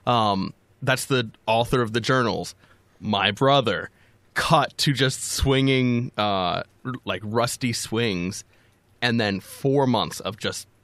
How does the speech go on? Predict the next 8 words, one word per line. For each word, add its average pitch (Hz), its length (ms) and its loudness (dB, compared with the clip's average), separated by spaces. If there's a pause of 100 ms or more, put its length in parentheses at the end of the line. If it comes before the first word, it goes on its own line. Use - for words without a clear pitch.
(360)
nothing. 117 420 -2
I - 60 0
think 170 180 0
maybe 165 400 2
they 220 240 0
released 202 800 -2
some 123 340 -2
shorts, 214 800 -4